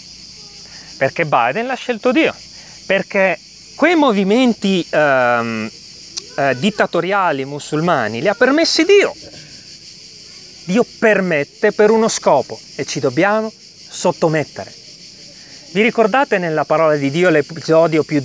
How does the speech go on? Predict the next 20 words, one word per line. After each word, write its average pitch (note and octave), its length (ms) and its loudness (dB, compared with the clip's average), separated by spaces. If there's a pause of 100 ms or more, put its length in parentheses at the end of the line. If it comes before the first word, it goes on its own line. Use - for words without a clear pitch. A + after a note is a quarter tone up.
(100)
duro G#3+ 360 4
e D#3+ 40 0
forte F#3 460 0
che, D3+ 240 -2 (880)
che D#3 140 0
c'è, F3+ 240 0
quello E3 200 -2
di E3+ 100 -4
Nebuchadnezzar? D#3 800 -2 (2250)
Vi D3+ 80 0
ricordate F3 440 -2
di D3 120 -6
Nebuchadnezzar? B2 760 -6 (640)
Dice G#3 360 2
in F#3+ 140 2
Isaia F3 420 0
la D3 120 -2
parola D3+ 320 -2
di C#3 140 -6
Dio. B2 260 0